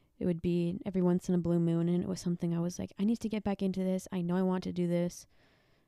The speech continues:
It was more of just, like, finding the right time, um,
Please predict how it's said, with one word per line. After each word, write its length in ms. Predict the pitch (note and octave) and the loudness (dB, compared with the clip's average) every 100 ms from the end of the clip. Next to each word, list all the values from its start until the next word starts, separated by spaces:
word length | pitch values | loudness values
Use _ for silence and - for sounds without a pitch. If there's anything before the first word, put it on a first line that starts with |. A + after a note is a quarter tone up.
| _ _ _ - | _ _ _ 0
It 60 | |
was 120 | F#3+ F3+ | 0 2
more 160 | F3 | 2
of 100 | E3+ | 0
just, 260 | F3 F3 - | 0 -4 -4
like, 280 | G#3 F3+ - | -6 -6 -8
finding 440 | - F3+ F3+ E3+ | -4 0 2 4
the 100 | E3+ | 2
right 220 | E3+ E3+ - | 0 -2 -4
time, 540 | - E3 E3 E3 F3 _ _ _ _ _ _ _ - | -4 -2 0 -2 -4 _ _ _ _ _ _ _ -10
um, 440 | - E3+ - - | -4 -4 -4 -8